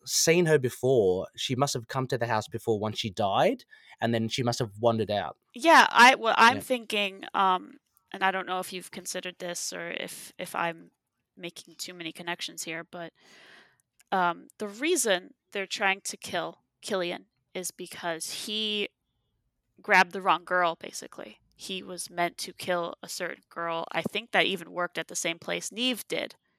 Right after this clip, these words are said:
Speaker 1: Mm-hmm.
Speaker 2: um, and grabbed her instead and killed her.
Speaker 1: Oh, okay.
Speaker 2: He killed, like, that's the whole point. He killed the wrong person,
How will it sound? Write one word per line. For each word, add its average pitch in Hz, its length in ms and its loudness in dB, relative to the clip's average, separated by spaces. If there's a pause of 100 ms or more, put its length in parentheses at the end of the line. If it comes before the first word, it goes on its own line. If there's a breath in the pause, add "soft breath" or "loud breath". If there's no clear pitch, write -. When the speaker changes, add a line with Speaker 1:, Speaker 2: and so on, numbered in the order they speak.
(640)
Speaker 1:
Mm-hmm. 156 360 -2
Speaker 2:
um, 175 280 -4 (460)
and 175 320 4 (160)
grabbed 180 500 0
her 226 360 -4
instead 240 760 4 (1500)
and 175 300 6
killed 240 400 2
her. 185 320 4
Speaker 1:
Oh, 156 380 -2 (280)
okay. 151 540 0 (120)
Speaker 2:
He 233 240 -8
killed, 240 380 0
like, 208 240 4
that's 208 240 6
the 208 120 -8
whole 196 180 -6
point. - 400 -2
He 196 180 -4
killed 202 300 -2
the 196 100 -8
wrong 180 380 -2
person, 190 600 -2